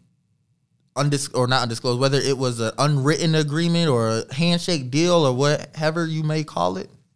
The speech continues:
they agreed to only have it be a stand-up fight. They wanted to just straight up hit each other. They didn't wanna worry about grappling. They didn't wanna worry about wrestling, jujitsu.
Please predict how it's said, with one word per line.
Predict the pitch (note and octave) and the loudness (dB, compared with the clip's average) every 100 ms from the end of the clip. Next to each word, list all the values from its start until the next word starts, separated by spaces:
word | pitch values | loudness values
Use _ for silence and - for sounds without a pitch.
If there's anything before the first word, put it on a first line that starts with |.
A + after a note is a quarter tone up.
| _ _ _ _ - | _ _ _ _ -2
they | D3+ | 0
agreed | C3+ A#2+ D3 D#3 D3+ | 0 0 0 0 -4
to | - | -6
only | C3 D3+ D3+ | -4 -4 -4
have | D3+ C#3+ | -4 -4
it | C#3 | -4
be | C3 A2 | -6 -6
a | |
stand-up | G#2+ C#3 C#3+ A#2+ G#2+ - | -6 -4 -4 -4 -4 0
fight. | D3 D3+ - | 0 0 -6
They | B2 | -4
wanted | D3 C3 A#2+ | -2 -2 -4
to | A#2 | -8
just | G#2 - | -10 -4
straight | B2 B2 | 0 2
up | A#2+ - _ - | 0 -4 _ -6
hit | C3+ | -2
each | B2 - | -2 -4
other. | G2+ F#2+ G2 _ | -8 -8 -14 _
They | A#2 | -6
didn't | A#2+ A2+ | -2 -2
wanna | A2 | 0
worry | A2 A2 | 0 0
about | G2+ G2+ | -4 -2
grappling. | B2 B2+ C3 C3+ | 2 2 0 -8
They | C3+ - _ A2 | -8 -16 _ -6
didn't | A2 | -4
wanna | G#2+ | -2
worry | G#2 | -4
about | G2+ F#2 F#2+ | -4 -4 0
wrestling, | C3+ C#3 C#3 C3 | 0 0 -4 -4
jujitsu. | A2+ G2 C#3 C#3+ C#3 | -6 -2 -4 -2 -6